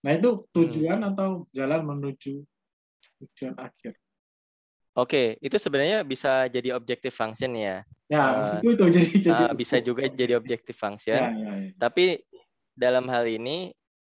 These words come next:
Speaker 2: kita menurunkan ini derajatnya ke jalannya gitu. Jadi ibaratnya gini, ibaratnya nanti kan sebenarnya kit-, kalau, kalau tadi kan seratus persen gitu ya.
Speaker 1: Hmm.
Speaker 2: Tapi kan kita nggak tahu nih kombinasinya seperti apa, ya kan?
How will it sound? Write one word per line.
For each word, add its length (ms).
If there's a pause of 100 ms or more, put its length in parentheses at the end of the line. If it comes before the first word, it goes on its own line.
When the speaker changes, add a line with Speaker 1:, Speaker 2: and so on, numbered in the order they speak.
Speaker 2:
kita 480 (320)
menurunkan 720
ini 400 (400)
derajatnya 720
ke 320 (540)
jalannya 560
gitu. 400 (160)
Jadi 320
ibaratnya 400
gini, 240 (560)
ibaratnya 800 (320)
nanti 320
kan 160 (800)
sebenarnya 480
kit-, 160 (240)
kalau, 160 (800)
kalau 160
tadi 240
kan 240
seratus 320
persen 240
gitu 240
ya. 20 (380)
Speaker 1:
Hmm. 160
Speaker 2:
Tapi 160
kan 80
kita 240
nggak 160
tahu 80
nih 80
kombinasinya 720
seperti 320
apa, 320
ya 160
kan? 320